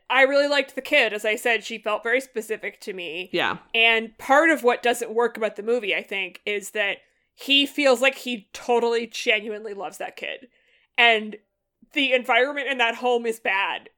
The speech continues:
Speaker 1: because her mom is sleeping with all these random people. So, like, you would just take the kid and go, right? It just doesn't make sense for him to stay without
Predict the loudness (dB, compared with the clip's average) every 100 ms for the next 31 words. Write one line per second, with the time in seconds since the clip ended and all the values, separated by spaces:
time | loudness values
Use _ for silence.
0 | -8 -8 -6 -12 -4 2 2 0 -10 -18
1 | _ _ _ _ -10 0 0 4 6 6
2 | 4 2 -2 0 4 4 4 4 2 -2
3 | -2 0 0 -2 -8 -10 -6 -6 -4 0
4 | 2 2 0 -14 -8 -4 -4 -4 -6 0
5 | -2 -2 -10 2 2 2 -4 -2 -2 -2
6 | -14 -20 _ -8 -4 -2 -4 -8 _ _
7 | -8 -6 -6 -2 0 0 -4 -4 2 0
8 | 0 -8 -8 -8 -8 -10 -14 -14 -16 -18
9 | -4 2 2 2 -4 -4 -4 -2 -2 -2